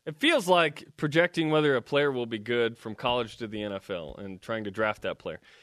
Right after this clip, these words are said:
Because we're hearing things like B P I,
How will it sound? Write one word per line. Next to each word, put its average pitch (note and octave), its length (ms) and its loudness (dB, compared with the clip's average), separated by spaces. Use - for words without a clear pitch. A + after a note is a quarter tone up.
Because G3 480 0
we're F#3+ 140 -4
hearing D4 340 0
things G3+ 380 0
like C3 540 2
B G#3+ 220 2
P A3 200 2
I, E3 360 2